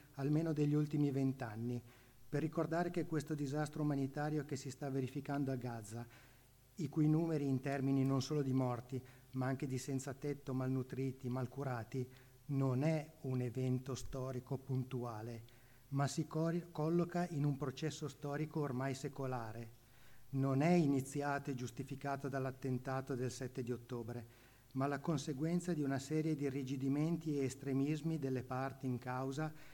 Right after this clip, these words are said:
e della comunità internazionale, per scopi che non riguardano la salvaguardia del nostro senso di umanità. Ora è arrivato il momento di dire basta.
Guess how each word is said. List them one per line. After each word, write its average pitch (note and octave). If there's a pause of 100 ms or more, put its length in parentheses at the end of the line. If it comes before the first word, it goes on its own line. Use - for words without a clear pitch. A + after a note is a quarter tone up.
(220)
e C#3
della D3
comunità D3+
internazionale, C3+ (340)
per C#3
scopi F3
che F3
non D#3
riguardano D#3+
la D3+
salvaguardia C#3+
del C#3
nostro C3+
senso C3+
di C3+
umanità. B2 (1500)
Ora F3+
è G3
arrivato D#3+
il E3
momento D#3+
di C#3
dire C3+
basta. A#2+